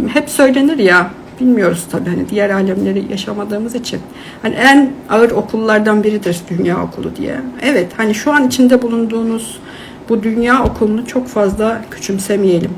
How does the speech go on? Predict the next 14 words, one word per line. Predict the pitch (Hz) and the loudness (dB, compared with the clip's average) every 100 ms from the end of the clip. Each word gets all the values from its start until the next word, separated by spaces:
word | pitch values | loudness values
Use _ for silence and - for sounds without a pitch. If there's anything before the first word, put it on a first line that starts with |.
| - - - - | -12 -18 -10 -4
Yaşadığımız | 196 214 202 208 214 | -2 0 0 0 -2
şeyleri | - 208 196 196 | -2 0 0 0
çok | 196 202 - | -2 -6 -4
fazla | 190 180 190 | -4 -2 -4
küçük | - 196 208 208 - | -6 -6 -4 -4 -2
ve | 190 | 0
önemsiz | 190 185 190 - 180 | 0 0 -2 -6 -4
görmeyelim. | 185 185 190 190 185 202 202 - - - - | 0 2 4 2 2 0 -4 -12 -16 -8 2
Bence | 320 302 269 | 6 6 6
bizler | 240 220 233 226 | 2 4 4 4
iyi | 220 | 2
işler | 214 - 208 185 | -2 -2 -2 -2
başarıyoruz | 180 - 180 165 165 | -4 -4 -4 -4 -6
arkadaşlar. | 156 - - 170 - | -10 -10 -10 -10 -10